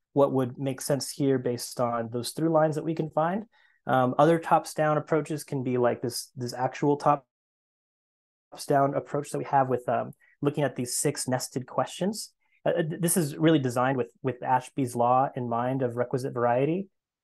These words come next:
Like, what we're doing is we're trying to attenuate the variety through each question. So that way, by the time we get to the what, the what is,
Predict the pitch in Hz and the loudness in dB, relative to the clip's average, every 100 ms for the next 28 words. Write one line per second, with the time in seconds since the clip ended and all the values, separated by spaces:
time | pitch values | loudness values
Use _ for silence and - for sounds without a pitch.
0 | _ _ 123 139 147 139 127 143 143 131 | _ _ 2 4 4 2 4 2 4 2
1 | 120 127 123 - 135 135 135 143 135 - | 0 -2 -4 0 0 2 0 -2 -2 -2
2 | 160 165 170 160 156 139 123 123 123 127 | -2 0 2 2 2 0 -4 2 4 6
3 | 135 135 120 127 - _ _ - 135 135 | 4 2 -2 -6 -14 _ _ -6 -4 -2
4 | 143 143 - 135 - - 117 127 - 127 | -2 -4 0 0 0 -6 -8 -6 -2 0
5 | 120 120 - _ _ 135 139 143 139 131 | 0 -2 -10 _ _ 2 4 4 4 4
6 | 127 135 123 - 165 147 147 151 127 117 | 2 0 -2 -2 2 2 0 -2 0 0
7 | 107 156 151 139 - 131 123 123 139 139 | 2 4 6 4 0 -2 -2 2 2 2
8 | 147 143 131 123 123 | 0 -2 -2 -4 -8